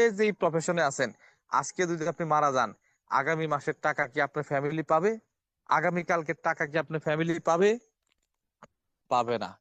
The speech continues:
কেন পাবে না? আপনার অবর্তমানে কাজ করার লোক নাই। কিন্তু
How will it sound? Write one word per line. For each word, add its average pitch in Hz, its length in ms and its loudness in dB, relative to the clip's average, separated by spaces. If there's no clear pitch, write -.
কেন 196 200 2
পাবে 220 220 4
না? 247 180 0
আপনার 156 340 0
অবর্তমানে 147 540 2
কাজ - 260 -4
করার 123 180 0
লোক 117 200 -2
নাই। 95 160 -6
কিন্তু 156 160 0